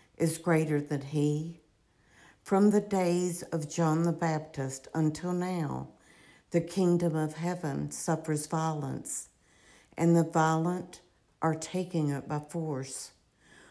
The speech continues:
All the prophets and the law prophesied up to the time of John. And if you are willing to accept it, he is Elijah, the one who is to come.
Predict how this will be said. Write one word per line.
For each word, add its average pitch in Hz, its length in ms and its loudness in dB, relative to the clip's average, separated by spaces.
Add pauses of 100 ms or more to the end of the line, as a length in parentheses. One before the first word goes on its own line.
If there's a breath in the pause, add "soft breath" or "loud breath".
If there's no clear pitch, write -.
(240 soft breath)
All 190 200 4
the 202 120 0
prophets 165 880 -2 (140)
and 165 180 6
the 165 80 2
law 147 540 -2 (320 loud breath)
prophesied 151 1000 -2
up 151 300 -6
to 156 100 -10
the 147 160 -6
time 156 600 -2 (340 loud breath)
of 165 160 -4
John. 143 580 0 (880 soft breath)
And 175 160 8
if 170 220 4
you 185 180 4
are 190 140 2
willing 170 580 2
to 180 160 -2
accept 185 600 -4
it, 127 280 -8 (800 soft breath)
he 180 360 2
is 170 420 0
Elijah, 139 800 0 (600 soft breath)
the 170 100 4
one 156 460 2
who 156 160 0
is 151 260 0
to - 100 -14
come. 156 580 -2